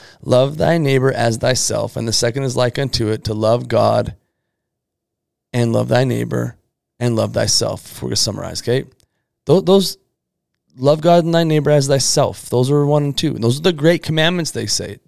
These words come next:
that, that, that is found in the New and Old Testament. Quite frankly, the golden rule, right? So if, if that is true,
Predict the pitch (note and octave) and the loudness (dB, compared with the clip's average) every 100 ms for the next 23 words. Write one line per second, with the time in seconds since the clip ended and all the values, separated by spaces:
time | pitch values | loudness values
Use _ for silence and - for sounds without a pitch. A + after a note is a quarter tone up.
0 | - A2+ A#2 A#2+ - - - A#2+ A#2 - | -4 -4 0 -4 -4 -18 -4 -2 0 2
1 | D#3 C#3+ B2+ B2 C3+ D#3 D#3+ G#3+ B2+ G#2 | 2 2 0 -2 -2 0 0 -2 -4 -4
2 | G#2 - F2 F#2 - _ _ _ - G2+ | -6 -6 -10 -14 -18 _ _ _ -8 -4
3 | C#3 C#3+ D#3 D3+ E3 E3+ E3 G#3 D#3 G#2+ | -2 -2 -4 0 0 2 -2 -4 -2 -2
4 | D#3 - _ _ - - - _ _ _ | -2 -6 _ _ -20 -20 -20 _ _ _
5 | _ _ - F3+ F3 E3+ E3+ - E3+ E3+ | _ _ 2 4 4 2 0 -2 2 4
6 | E3 - - _ _ _ _ _ _ C#3+ | 2 -2 -14 _ _ _ _ _ _ 2
7 | C#3+ C#3 - _ _ C#3+ E3 A3+ A3 D#3+ | 4 4 0 _ _ 0 2 2 0 2
8 | D3+ C#3+ B2+ - - - - C#3+ G#2 F2 | 2 2 0 -4 -4 -4 -2 0 -2 -4